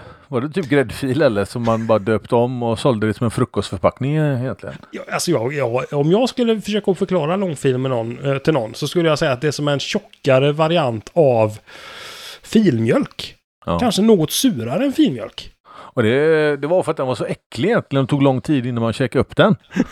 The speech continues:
Speaker 1: Så den fick namnet.
Speaker 2: <laughs> Och då fanns det ett recept på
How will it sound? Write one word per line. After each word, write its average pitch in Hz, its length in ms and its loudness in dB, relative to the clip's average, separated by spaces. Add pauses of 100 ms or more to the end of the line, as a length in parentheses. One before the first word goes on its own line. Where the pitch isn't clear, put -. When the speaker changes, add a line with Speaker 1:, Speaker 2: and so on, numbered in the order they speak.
(280)
Speaker 1:
Så - 160 0
den 143 140 6
fick 127 140 2
namnet. 107 580 2
Speaker 2:
<laughs> - 40 -6 (2250)
Och 233 120 6
då 214 140 6
fanns 220 280 2
det 170 100 0
ett 165 120 -4
recept - 680 -2
på 202 300 4